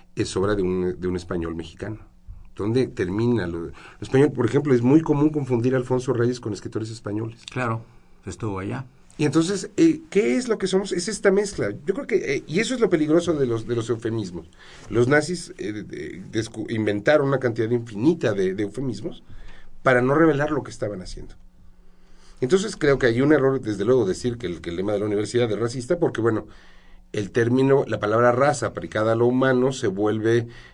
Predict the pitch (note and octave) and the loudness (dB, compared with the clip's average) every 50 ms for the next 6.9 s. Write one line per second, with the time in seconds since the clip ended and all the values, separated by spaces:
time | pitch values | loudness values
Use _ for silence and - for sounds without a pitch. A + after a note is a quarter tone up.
0 | - - - G2 F#2+ F#2 - A2+ G#2+ G#2 G2 F2+ - C#3 C3 C3 - G#2+ G#2 G#2 | -16 -8 -4 -2 -2 -2 -2 -4 -4 -4 -4 -2 0 0 -2 0 -2 -4 -4 -2
1 | G2 B2 A#2 - A#2+ A#2 - F3+ D3+ - - - G#2 G2 G#2 G2+ G2 G2 F#2+ F2 | -2 -2 -2 -2 -4 -2 -2 0 0 0 -2 -4 -4 -2 -2 -2 -2 -2 -2 -4
2 | F#2 F#2 F#2 - - F2 E2 E2 - F2 E2+ - G3 F3+ - F#2 E2+ E2+ F2 F2+ | -6 -8 -10 -10 -10 -8 -8 -8 -10 -12 -10 -10 -8 -8 -8 -8 -8 -10 -12 -16
3 | F2 - - - - - - - - - - - - - - - - - - - | -18 -20 -20 -20 -20 -20 -20 -20 -20 -20 -20 -20 -20 -20 -20 -20 -20 -20 -20 -20
4 | - - - - - - - - - - - A#2+ A#2+ - B2 B2 B2 B2+ B2 B2 | -20 -20 -20 -20 -20 -14 -6 -4 -4 -4 -4 -8 -6 0 0 4 6 6 6 6
5 | B2+ B2+ B2+ B2 B2+ B2+ B2+ B2 C#3+ D3+ D3+ - G3 D3+ C3+ B2+ - C3+ B2+ C3+ | 4 4 2 2 2 2 0 2 4 2 2 2 2 2 2 2 2 2 2 4
6 | E3+ F3 G#3 F#3+ - D#3 D#3 E3 E3+ E3 F#3 F3 E3+ D3+ C#3 D3+ F#3 - | 4 2 2 2 2 2 4 4 4 4 6 6 6 6 6 4 2 0